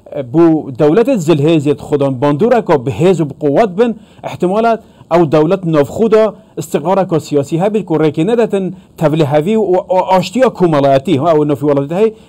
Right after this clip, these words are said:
kevîte çarçovê metresiye de, bes nemerce bu hemî welata vî rengî bît, dewleta zeîf bît ya lawaz bîtin, berdewam ya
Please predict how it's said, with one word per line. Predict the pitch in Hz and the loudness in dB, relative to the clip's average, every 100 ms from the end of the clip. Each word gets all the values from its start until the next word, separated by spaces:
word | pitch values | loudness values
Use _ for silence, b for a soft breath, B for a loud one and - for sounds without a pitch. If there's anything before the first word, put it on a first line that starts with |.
| B _ | B _
kevîte | 185 170 170 | -2 0 -4
çarçovê | 175 151 139 175 | -4 -6 -2 -2
metresiye | 156 131 135 - 220 | -4 -4 -6 0 0
de, | 190 - B B - | 0 -2 B B -4
bes | 131 131 | -2 -2
nemerce | 151 190 247 226 139 139 147 - b | 0 2 2 0 2 2 0 -4 b
bu | 156 151 | -2 0
hemî | 160 170 | 2 2
welata | 156 147 143 131 | 2 0 -2 -4
vî | 135 | -2
rengî | 135 135 190 | -2 -2 -2
bît, | 170 139 | -4 -2
dewleta | 131 147 196 208 | -2 0 0 -2
zeîf | 147 151 214 180 | 0 0 0 0
bît | 180 147 | -6 0
ya | 143 143 | 0 2
lawaz | 143 160 208 185 | 2 4 2 0
bîtin, | 214 220 220 B B B | -2 0 -2 B B B
berdewam | 123 160 151 180 202 233 | 0 2 4 2 2 2
ya | 226 | 2